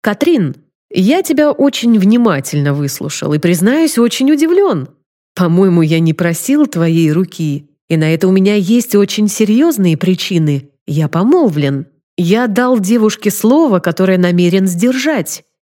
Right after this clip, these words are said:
поэтому твои планы неосуществимы. Если тебя что-то не устраивает, ты можешь переехать отсюда.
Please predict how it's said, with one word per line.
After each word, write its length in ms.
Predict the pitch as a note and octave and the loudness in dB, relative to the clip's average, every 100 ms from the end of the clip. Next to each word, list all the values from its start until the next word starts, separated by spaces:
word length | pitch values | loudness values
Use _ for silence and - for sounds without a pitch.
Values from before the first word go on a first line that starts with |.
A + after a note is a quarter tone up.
| _ | _
поэтому 420 | G3+ G3 F#3+ G3 F#3 | -2 -2 0 0 0
твои 420 | F3+ F#3 G3+ C4+ | 0 0 0 0
планы 580 | C4+ G3+ D3+ C#3+ C#3 - _ - | -2 -2 -2 -4 -6 -10 _ -4
неосуществимы. 1200 | G#3+ B3 A#3+ A#3+ - A#3+ - C4+ D4 F3 C3+ - _ _ _ - | 0 0 -2 -4 -4 -6 -4 -2 0 0 -2 -6 _ _ _ -2
Если 300 | A3+ C#4 D4 | -2 0 0
тебя 240 | C4+ C#4+ | 0 0
что-то 320 | - D4+ D4 | 0 0 2
не 120 | B3+ | 2
устраивает, 840 | B3+ B3 - C4+ F4 D4 G3+ E3+ - | 2 0 -2 -2 0 0 0 0 -6
ты 100 | A3+ | -4
можешь 400 | G#3+ A3 C4 - | 0 0 -2 -2
переехать 560 | C4 F3 C#3+ C#3 D#3+ D3 | 0 0 -2 -4 -4 -6
отсюда. 500 | C#3+ - D3+ D#3 | -6 -8 -4 -6